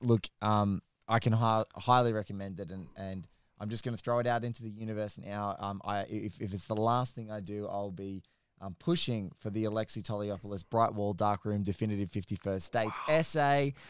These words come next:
Speaker 1: I'm
Speaker 2: Wow.
Speaker 1: pushing for it now live on air. I'm putting pressure on the man. Um, so we'll keep, we'll keep that, uh, rolling. Um, if any of our friends, uh, over at Bright Wall listen to this, please, uh, you know, please mention it in the comments. I,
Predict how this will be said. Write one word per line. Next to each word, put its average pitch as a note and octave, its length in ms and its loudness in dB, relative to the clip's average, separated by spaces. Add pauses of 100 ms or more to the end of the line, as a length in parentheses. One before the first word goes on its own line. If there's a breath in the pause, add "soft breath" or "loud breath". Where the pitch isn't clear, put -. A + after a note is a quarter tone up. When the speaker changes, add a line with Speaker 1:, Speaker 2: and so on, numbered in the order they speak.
(180 loud breath)
Speaker 1:
I'm G#2 120 2
Speaker 2:
Wow. F#2+ 120 4
Speaker 1:
pushing F2+ 260 8
for C#3+ 240 6
it B2+ 60 0
now B2 180 4
live A#2 300 6
on A2+ 120 2
air. A2+ 140 4
I'm A2+ 80 2
putting E3+ 260 6
pressure A#2+ 400 4
on A2 140 2
the G#2+ 60 2
man. G#2+ 500 2
Um, G#2 220 -4
so A2 140 -6
we'll A2 140 -8
keep, D#3 280 -4 (160)
we'll A#2 120 -20
keep D3 300 -6
that, A#2 300 -2
uh, G#2+ 180 -4
rolling. G#2 480 -4 (380)
Um, A2 80 -4
if A2+ 100 -2
any C3+ 220 4
of B2+ 100 4
our A#2 140 8
friends, G#2+ 520 2
uh, G2 320 2
over G2+ 280 2
at E2 80 -6
Bright G2 240 4
Wall F#2 180 0
listen F#2 240 -2
to F#2 80 0
this, F2+ 160 0
please, F#2 380 0
uh, F2 240 0
you F2+ 80 -2
know, F2+ 120 0
please A2 300 0
mention A#2+ 320 0
it A#2+ 40 2
in A#2 60 2
the A2+ 60 0
comments. A2+ 420 -2
I, G2 60 0